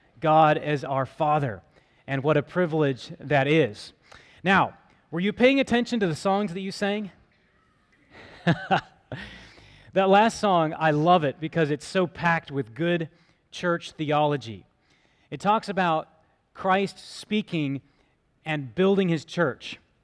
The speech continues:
The way the church gets built is through the Word of God. The way that you and I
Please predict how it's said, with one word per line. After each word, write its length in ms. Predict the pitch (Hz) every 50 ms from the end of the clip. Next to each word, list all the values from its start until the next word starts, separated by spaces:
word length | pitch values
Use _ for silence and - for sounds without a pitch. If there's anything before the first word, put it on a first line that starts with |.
| _ _ _ _ _ _ _ _ _ _ _ _ _ _ - _ _ _ _ _ _ _ _ _ _ _ _ _ _ _ _ _ _ -
The 100 | 160 160
way 260 | 147 180 202 247 269
the 100 | 202 233
church 380 | - - 233 233 240 233 - -
gets 240 | 214 196 - -
built 500 | 139 120 165 175 147 120 - - - - _ _ _ _ _ _ _ _ _ _ _ _ _ _ _ _ _ _ _ _ _ _
is 180 | - 156 139 -
through 280 | - - 190 190 202 180
the 80 | 180
Word 220 | 151 151 160 156 156
of 80 | 143
God. 360 | 127 139 123 107 90 82 - - _ _ _ _ _ _ _ _ _ _ _ _ _ _ _ _ _ _ _ _ _ _ _ _ _ _ _ _ _ _ _ -
The 80 | 175
way 180 | 180 190 202 214
that 140 | 202 196 170
you 240 | 180 190 220 240 262
and 100 | 247 226
I 460 | 208 196 180 156 151 170 185 160